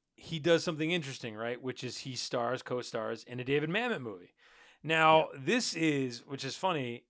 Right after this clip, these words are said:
Speaker 1: um, this is David Mamet's up to this point, his last theatrically released, or I think in any capacity, um, or no, no, no, sorry. Yes, last theatrical-,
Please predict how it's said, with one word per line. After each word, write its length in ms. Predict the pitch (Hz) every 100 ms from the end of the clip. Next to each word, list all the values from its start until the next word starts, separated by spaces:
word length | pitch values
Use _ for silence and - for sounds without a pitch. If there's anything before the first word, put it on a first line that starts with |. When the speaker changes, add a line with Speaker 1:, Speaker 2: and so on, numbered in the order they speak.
| _
Speaker 1:
um, 360 | 127 117 113 - _ -
this 260 | 131 180
is 120 | 247 175
David 340 | 151 143 131
Mamet's 640 | 127 123 120 120 - - - _ _ _ _ _ _ -
up 180 | 139 -
to 120 | 147
this 220 | 131 127 - -
point, 460 | 156 170 120 113
his 260 | 123 127 113
last 500 | 117 123 123 120 -
theatrically 640 | 127 120 - 123 123 120
released, 720 | 117 110 110 110 - - - - _ _ _ _ _ _
or 140 | - 143
I 60 |
think 180 | 143 147
in 100 | 131
any 200 | 135 165
capacity, 800 | 127 120 110 104 - 104 101 104 _
um, 520 | 117 107 104 101 95 98 _ _ _ _ _ _ - -
or 100 | 185
no, 100 | 185
no, 80 |
no, 160 | 156 113
sorry. 320 | - 139 107 - - - -
Yes, 340 | 123 - - 143
last 340 | 143 165 151
theatrical-, 640 | 165 143 139 135 143 139